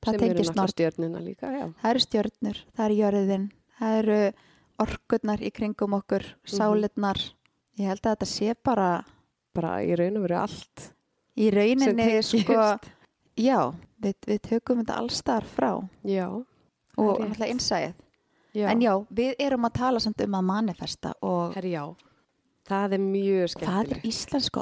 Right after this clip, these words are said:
Speaker 1: orðið við manifesta?
Speaker 2: Eitt.
Speaker 1: Laða að hugsanirnar
Speaker 2: Kraft,
Speaker 1: eða eitthvað.
Speaker 2: eh, hugsa eða
Speaker 1: Kra-
Speaker 2: eitthvað hef ég heyrt.
Speaker 1: Kraftur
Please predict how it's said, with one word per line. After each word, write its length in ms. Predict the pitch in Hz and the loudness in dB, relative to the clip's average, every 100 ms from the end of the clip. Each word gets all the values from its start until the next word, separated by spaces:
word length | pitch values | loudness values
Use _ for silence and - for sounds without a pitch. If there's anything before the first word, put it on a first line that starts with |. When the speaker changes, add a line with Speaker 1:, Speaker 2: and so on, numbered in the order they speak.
| 220 | -2
Speaker 1:
orðið 220 | 254 233 | 0 0
við 80 | 170 | 0
manifesta? 800 | 151 156 233 190 - - - - - _ - - | -2 -4 -4 -6 -12 -14 -14 -18 -20 _ -12 -10
Speaker 2:
Eitt. 160 | 185 | -4
Speaker 1:
Laða 480 | 196 196 226 240 226 | 0 2 2 2 0
að 300 | - 220 202 - - - - _ - - - | -2 -2 -4 -8 -16 -20 -20 _ -20 -10 -8
hugsanirnar 840 | 214 220 233 - 202 180 - 175 | -2 0 0 0 0 0 -2 -2
Speaker 2:
Kraft, 280 | 196 214 233 | 0 0 2
Speaker 1:
eða 180 | 202 196 | 2 2
eitthvað. 300 | - 175 185 - - - - - - | 0 -2 -4 -10 -6 -6 -6 -8 -6
Speaker 2:
eh, 100 | 208 185 214 233 220 | -4 -4 -4 -2 0
hugsa 480 | 233 - - - 226 220 | -2 -4 -6 0 2 2
eða 80 | 220 | 4
Speaker 1:
Kra- 180 | 214 208 | 4 2
Speaker 2:
eitthvað 160 | - | 2
hef 100 | 220 | 2
ég 120 | 220 208 | 2 2
heyrt. 240 | 226 - | 0 -2
Speaker 1:
Kraftur 460 | - 226 - - 240 | -2 0 -2 -2 0